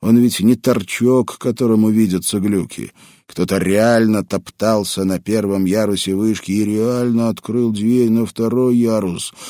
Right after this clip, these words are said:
А Лиза знает, кто это был. И между нею и псоглавцами есть какие-то отношения, потому что иначе псоглавцы растерзали бы его,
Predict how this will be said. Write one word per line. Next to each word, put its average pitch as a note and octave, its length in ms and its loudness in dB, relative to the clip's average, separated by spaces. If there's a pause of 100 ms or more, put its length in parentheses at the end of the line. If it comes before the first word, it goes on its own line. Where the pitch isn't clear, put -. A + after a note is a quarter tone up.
(160)
А F#2 160 -2
Лиза C3+ 520 0
знает, A2+ 800 2
кто C3 440 -6
это F2+ 380 -8
был. B1+ 420 -14 (320)
И F#2+ 160 0
между G#2 420 2
нею A2 540 4
и F#2+ 40 0
псоглавцами G2+ 1000 -4
есть A2+ 560 -2
какие-то B2+ 800 -4
отношения, A2+ 1300 -2 (320)
потому F#2+ 400 -4
что - 180 -8
иначе F2+ 800 -4
псоглавцы E2+ 720 -6
растерзали A2 1000 0
бы B2 180 2
его, A#2+ 420 2